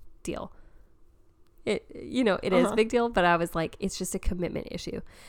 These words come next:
Speaker 2: Yes.
Speaker 1: Like, I'm gonna say, "Yeah, I'm gonna commit," and even if it's hard,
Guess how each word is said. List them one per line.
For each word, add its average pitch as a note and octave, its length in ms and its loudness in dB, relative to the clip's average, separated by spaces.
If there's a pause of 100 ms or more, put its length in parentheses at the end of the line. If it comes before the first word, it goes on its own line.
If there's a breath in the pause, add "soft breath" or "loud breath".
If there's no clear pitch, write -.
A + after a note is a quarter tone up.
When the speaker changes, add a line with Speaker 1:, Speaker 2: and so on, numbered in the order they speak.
Speaker 2:
Yes. G3+ 180 -2
Speaker 1:
Like, F#3 300 0 (400)
I'm F#3 380 2
gonna G#3+ 180 0
say, E3 480 -4 (280)
"Yeah, F3+ 160 0
I'm F#3 120 2
gonna G#3 160 2
commit," G#3+ 440 2 (180)
and E3+ 260 -2
even F3 220 -2
if F3+ 120 -2
it's A#3 140 -2
hard, E3+ 360 -2